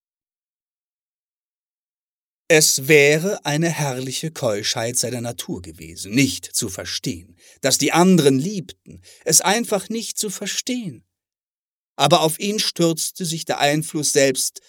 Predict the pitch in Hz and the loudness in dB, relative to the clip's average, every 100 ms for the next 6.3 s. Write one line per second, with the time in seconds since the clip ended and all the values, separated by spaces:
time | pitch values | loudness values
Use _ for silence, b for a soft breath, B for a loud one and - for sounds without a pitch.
0 | b b 139 131 131 127 135 139 139 156 | b b -4 -2 0 2 2 0 -2 -12
1 | 151 160 131 117 131 - 147 143 123 127 | -12 -8 -4 -4 -4 -10 -10 -8 -6 -6
2 | 127 147 214 196 104 95 95 95 101 92 | -6 -6 -8 -10 -12 -10 -12 -12 -14 -18
3 | _ _ _ _ _ _ 123 135 123 156 | _ _ _ _ _ _ -6 -4 0 0
4 | 214 185 _ - _ _ _ - 123 160 | -2 -8 _ -20 _ _ _ -8 2 4
5 | 180 185 - 143 160 170 170 - 240 - | 4 2 -2 -4 -4 -4 -6 -8 -10 -12
6 | - 85 | -16 -18